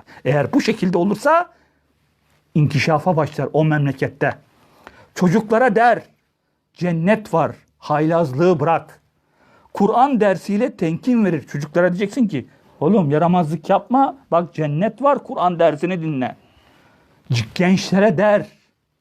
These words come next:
"Cehennem var, sarhoşluğu bırak." Şimdi sarhoşluktan ziyade internet alemi, efendim Facebook alemi, bilmem ne alemi, her türlü alemler doluyor yani, değil mi?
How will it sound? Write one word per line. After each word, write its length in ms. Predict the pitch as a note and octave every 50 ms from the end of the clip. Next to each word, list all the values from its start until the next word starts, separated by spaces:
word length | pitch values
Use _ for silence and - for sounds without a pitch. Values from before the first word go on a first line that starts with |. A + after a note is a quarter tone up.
| _ _ _ _ _ _ - B2
"Cehennem 800 | A2+ D#3 F3+ D#3 F#3+ G3 F#3 F3 E3 F3 G3+ A#3 A#3+ A3+ G3+
var, 200 | G3+ G3+ F3 D3 C3 - - _ _ _ _ _ _ _ _ _ _ _
sarhoşluğu 800 | - - E3+ E3+ D#3 B2+ D3+ E3 D3+ - - D#3+ F3 G3 B2+
bırak." 280 | B2 C#3+ D3+ C#3+ D3 - - - - _ _ _ _ _ _ _ _ _ _ _ _
Şimdi 300 | - - G3 G3 G#3 G#3+
sarhoşluktan 760 | G#3 - F3+ E3+ F3+ F#3 F3+ - - F#3+ - - G#3 A3+ G#3+
ziyade 480 | D#3+ D3 E3 D#3+ D#3 D3+ E3 G#3+ B3+ C4 - - - - _ _ -
internet 560 | E3+ D#3 D3 - E3+ E3+ F#3 G3 F#3+ G3 -
alemi, 560 | C#3 C#3 C3+ B2+ B2 A2+ B2 D#3+ G3 G3+ - - - - - - -
efendim 460 | D3 C#3+ - E3 D3 D3+ E3 F#3+ F#3
Facebook 500 | - - G#3 G3+ G3+ - - D#3+ - -
alemi, 440 | D3 C#3 C3+ B2 C3 C3 D3+ D#3+ D#3+
bilmem 340 | D3+ E3+ G3+ - G#3 G#3+ F#3+
ne 60 | -
alemi, 520 | - F#3 - - G3 - - G3+ - - - - - - - - -
her 260 | F#3+ A3 A#3+ - -
türlü 200 | A#3 A#3 A3 F#3
alemler 540 | F3+ G3 G3 G#3+ G3+ G3+ G3 B3+ C#4+ C4+ G3+
doluyor 340 | C4+ D4 D4+ D#4+ D#4+ D#4
yani, 340 | C4+ G#3+ E3+ D3+ B2+ A2+ A2 - _ _ _ E3
değil 120 | F#3+ C#4+
mi? 160 | C#4+ D#3+ -